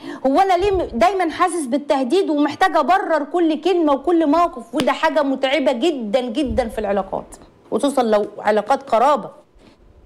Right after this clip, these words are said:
خامس حاجه انعدام، عارف، الطاقه، ما عنديش طاقه، بقول لك: "والله مش قادره ارد، والله ولا قادره ولا عايزه اتكلم ولا ناقش ولا جادل خلاص"، او غضبان غضب شديد، وده بيحصل بشكل متكرر لان ده الشرط.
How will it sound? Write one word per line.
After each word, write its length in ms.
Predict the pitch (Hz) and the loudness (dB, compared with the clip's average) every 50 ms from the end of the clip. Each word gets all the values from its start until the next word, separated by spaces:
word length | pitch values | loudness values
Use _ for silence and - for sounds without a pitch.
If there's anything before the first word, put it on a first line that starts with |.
| - - - - - _ - _ _ _ - | -20 -20 -20 -20 -20 _ -20 _ _ _ 0
خامس 240 | 403 415 403 349 - | 0 2 2 -2 -2
حاجه 480 | - 349 392 403 302 359 359 349 285 - - - 233 | 0 0 0 0 2 2 2 2 0 -2 -6 -6 -4
انعدام، 600 | 247 254 247 269 254 240 359 403 392 359 302 - - - - _ _ _ _ _ - | -2 0 0 0 2 4 2 2 2 0 -6 -8 -10 -18 -20 _ _ _ _ _ 0
عارف، 300 | 262 311 330 320 - - | 0 0 0 0 -4 -6
الطاقه، 600 | 262 - - - 302 285 254 - - - 185 165 - - - | -8 -8 -2 0 2 2 2 0 -4 -8 -10 -10 -10 -16 -6
ما 80 | - 220 | -2 0
عنديش 340 | 240 240 233 277 269 - - | 0 2 0 0 -2 -4 -2
طاقه، 260 | 247 220 208 - 214 | -2 -2 -2 -2 -6
بقول 160 | 208 254 254 | -6 -4 -4
لك: 140 | 240 247 - | -4 -4 -6
"والله 160 | - - - | -8 -8 -8
مش 180 | 247 240 214 - | -8 -8 -4 -2
قادره 260 | 262 233 220 214 208 | -2 0 2 0 0
ارد، 220 | 202 208 202 170 165 - - _ _ - | 0 0 -4 -6 -8 -16 -20 _ _ -4
والله 240 | 233 254 285 294 285 | -2 0 2 2 2
ولا 140 | 269 254 | 2 2
قادره 180 | 247 254 240 254 | 0 0 2 2
ولا 160 | 240 247 247 | 2 2 2
عايزه 220 | 247 269 277 240 233 | 2 0 0 0 -2
اتكلم 280 | 233 - 254 254 - 247 | -2 -2 -2 0 2 2
ولا 140 | 254 254 | 2 2
ناقش 440 | 254 269 269 247 - 180 - - - | 2 2 0 -2 -2 -6 -12 -8 -2
ولا 280 | 226 240 254 262 262 247 | 0 2 4 4 4 4
جادل 400 | 220 262 262 240 190 185 190 185 | 2 2 0 0 0 -2 -6 -8
خلاص"، 460 | - - 226 233 220 202 175 - - - - _ _ _ - - - - | -2 0 0 2 2 0 0 -4 -12 -20 -20 _ _ _ -20 -14 -2 -2
او 80 | 220 | -2
غضبان 760 | 196 180 196 220 202 175 170 240 285 330 339 330 294 247 220 202 | 0 0 0 -2 -2 0 0 2 4 4 4 4 2 0 -2 0
غضب 220 | 214 247 233 233 | -2 -2 -2 -2
شديد، 220 | - - 208 185 180 | -6 -6 -8 -6 -6
وده 160 | 190 180 220 | -2 -2 0
بيحصل 380 | 220 202 247 254 - - 226 202 | 0 0 -2 -2 -2 -4 -6 -4
بشكل 600 | 180 185 175 - 262 269 269 - - - 214 220 | -4 -6 -2 -2 -2 -2 -2 -6 -8 -2 -2 0
متكرر 440 | 226 233 233 226 214 226 254 247 233 | 0 0 0 -2 -2 0 0 0 0
لان 280 | 220 214 196 214 220 202 | 0 -2 0 0 0 2
ده 80 | 226 | 0
الشرط. 560 | 233 226 - - 262 240 220 175 - - - | 0 -2 -2 0 0 0 0 0 -6 -16 -20